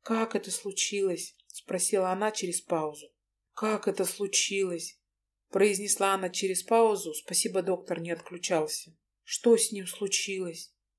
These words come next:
Его сбила машина на перекрёстке. Он повторил адрес. Светофора там нет, видимость отвратительная. Там без конца кого-то сбивают, несчастный случай. «Кто его сбил?» «Я не знаю.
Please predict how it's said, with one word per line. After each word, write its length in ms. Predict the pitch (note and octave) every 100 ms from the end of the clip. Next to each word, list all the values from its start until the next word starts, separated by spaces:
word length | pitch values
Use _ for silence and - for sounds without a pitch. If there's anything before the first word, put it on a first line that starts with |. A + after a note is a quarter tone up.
| _ _ _ _
Его 260 | F#3+ F3+ F#3
сбила 340 | F3 G3 F#3
машина 380 | F#3 F3+ A3+ G#3+
на 120 | F3
перекрёстке. 920 | E3 D3+ D3+ E3 F3+ F3 - - D3+ -
Он 180 | F3+ F3+
повторил 500 | E3+ - F3+ G3+ F#3
адрес. 480 | E3 D#3+ D#3 - _ _
Светофора 640 | - - G3+ G3 - A#3+ F#3+
там 240 | F#3 D#3
нет, 340 | E3+ F#3 G#3+ G#3+ -
видимость 560 | F3 G#3 G#3 F3+ D#3+ D3+
отвратительная. 920 | - - D#3 A3+ A3 F#3+ F3+ F3 F3 - _ -
Там 200 | G#3 G#3
без 140 | G#3+
конца 320 | - A3+ A#3+
кого-то 380 | A#3 G3 F3+ F3
сбивают, 540 | E3 E3 F3 E3 D3+
несчастный 480 | E3 - G3 G3 D#3+
случай. 600 | D3 - D#3+ - D3+ - _ _ _ -
«Кто 380 | - A#3 G#3
его 280 | G3 F#3 F#3
сбил?» 520 | F3+ F3 F3+ F3+ E3+ _ _ _ _
«Я 260 | G#3 A3 A#3+
не 140 | A3
знаю. 560 | E3+ D#3 D#3+ F#3 F#3